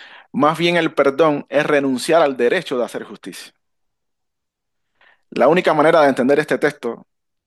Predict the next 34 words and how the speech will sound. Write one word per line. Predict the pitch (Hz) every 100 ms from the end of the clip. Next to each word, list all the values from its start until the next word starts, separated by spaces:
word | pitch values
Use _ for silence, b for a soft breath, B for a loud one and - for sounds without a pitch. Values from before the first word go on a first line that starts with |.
| _
y | -
la | 117
única | 139 160
manera | 139 135 156
de | 135
entender | 123 117 123 139 131
qué | - 139
es | 147
lo | 143
que |
estaba | 135 - 160 147
en | 123
la | 110
mente | 135 147
de | 135
Juan | 117 131 117 110 - _ _ b b b b b _ _
es | - -
con | 131 120
toda | 151 165
seguridad | 160 165 156 147 135 127 123 _ _ _ _ _ _ _ _ _ _
el | - 233
pacto | - 147 147 131
eterno. | 110 127 110 92 _ _ _ _ b b b b b -
Aquella | 123 175 190
promesa | 180 156 165 170
que | 151 135
Dios | 151 147
hizo | 160 170
de | 135
ser | 120 151 -
propicio | 139 123 _ 127 160 - 143
a |
nuestras | 123 147 156 147
iniquidades, | 135 123 127 120 92 -